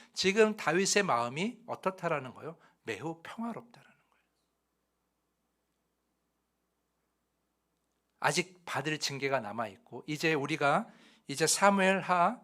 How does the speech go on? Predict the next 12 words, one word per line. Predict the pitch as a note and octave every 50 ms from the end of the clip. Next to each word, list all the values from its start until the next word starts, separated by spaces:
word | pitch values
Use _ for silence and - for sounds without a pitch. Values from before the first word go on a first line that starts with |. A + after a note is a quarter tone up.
| - - _ _ -
이제 | D#3 D3+
뒤에 | - - - E3+ E3 F3+ F3
이야기 | D3+ D3 D3+ E3 D#3+ D#3 D#3
읽어보면 | C#3+ C#3 D3 D3 C#3 D3 D#3+ D3+
이제 | C#3 C#3 E3+ E3 -
다윗의 | - D3+ D#3 E3+ E3 - F3
집안에 | - - E3 - E3 D#3+ D#3+ E3+ F3+
여러 | G3+ F#3+ G#3 A3 A#3 A#3+ B3 A#3+
가지 | G#3 G#3+ F3+ G3+ G3+ G3+ -
풍파가 | - B3 B3+ - - A#3+ A3+ G#3+ F#3+
막 | - - - F3+ E3
일어나거든요. | F3 F#3+ F3 D3 C3+ - B2+ - A2 A#2 A#2+ -